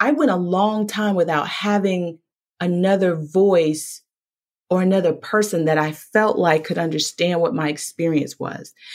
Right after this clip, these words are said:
It wasn't until I was at maybe the fourth or fifth job that I had where I met another Black woman engineer, and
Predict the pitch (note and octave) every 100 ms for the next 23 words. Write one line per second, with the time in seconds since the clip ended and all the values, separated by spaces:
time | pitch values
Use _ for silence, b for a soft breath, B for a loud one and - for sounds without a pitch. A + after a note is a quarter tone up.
0 | B - G#3 B3+ D4+ C#4+ B3+ A#3+ G#3 F#3
1 | F#3 - F#3 F#3 E3+ E3 E3+ F#3 G#3 F3+
2 | - E3+ F#3 E3 - D3+ D#3+ - A#3+ B3
3 | B3+ C4 - b b b b b F3 F3
4 | F3 F#3 F#3+ G3+ G#3 - _ E3 F#3 F3+
5 | - E3+ E3 E3+ - E3+ E3 E3 D#3+ D3+
6 | D#3 D#3 D#3+ D#3+ D#3 D#3+ E3 D#3+ E3+ E3+
7 | D#3+ D#3 D#3 F3+ G#3 G#3+ _ _ _ _
8 | _ _ F3 E3 D#3+ D#3 D#3